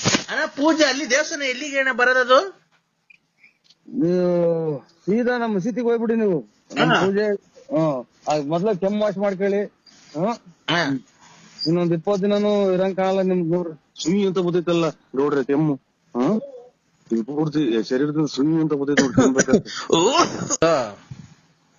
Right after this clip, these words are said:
Speaker 2: ಆಯ್ತು, ನಮ್ದು ಇಲ್ಲ, ನಾವು ಪೂಜಾರು ನಾವು.
Speaker 1: ಯಾವ ಪೂಜಾರಕ್ಕೆ ಅಣ್ಣ ನೀವು?
Speaker 2: ಏ ಪೂಜಾರಲ್ಲ.
Speaker 1: ಹಾ?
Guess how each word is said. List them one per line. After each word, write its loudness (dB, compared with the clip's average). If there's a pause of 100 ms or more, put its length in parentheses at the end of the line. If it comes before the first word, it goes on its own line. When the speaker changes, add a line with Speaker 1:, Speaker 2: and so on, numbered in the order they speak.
(400)
Speaker 2:
ಆಯ್ತು, 0
ನಮ್ದು -2
ಇಲ್ಲ, 0
ನಾವು 2
ಪೂಜಾರು 0
ನಾವು. -2 (960)
Speaker 1:
ಯಾವ 4
ಪೂಜಾರಕ್ಕೆ 2
ಅಣ್ಣ 2
ನೀವು? 0 (1700)
Speaker 2:
ಏ 2
ಪೂಜಾರಲ್ಲ. 2 (640)
Speaker 1:
ಹಾ? 0